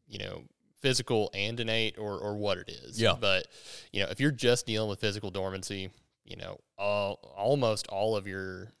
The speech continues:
Speaker 1: your native legumes, you know, be that the native lespedezas, the native, uh,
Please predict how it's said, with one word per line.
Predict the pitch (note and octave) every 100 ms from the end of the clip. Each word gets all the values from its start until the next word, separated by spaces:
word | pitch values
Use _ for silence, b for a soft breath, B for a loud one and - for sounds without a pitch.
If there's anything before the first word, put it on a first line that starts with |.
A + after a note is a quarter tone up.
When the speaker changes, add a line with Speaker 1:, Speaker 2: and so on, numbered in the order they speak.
| _ -
Speaker 1:
your | A2
native | G2+ G#2 G2+
legumes, | F#2+ F#2+ G2 G2 G2 G2 -
you |
know, | G2 F#2+
be | G2+ G2+
that | F#2+ F#2+ F#2+ A2+
the | G#2 G2+ G#2
native | G2+ G2
lespedezas, | G2 F#2 - G2 G2 G2 G#2 G2 F#2+
the | G2
native, | F#2+ G2 F#2+ F#2 G2
uh, | F#2+ G2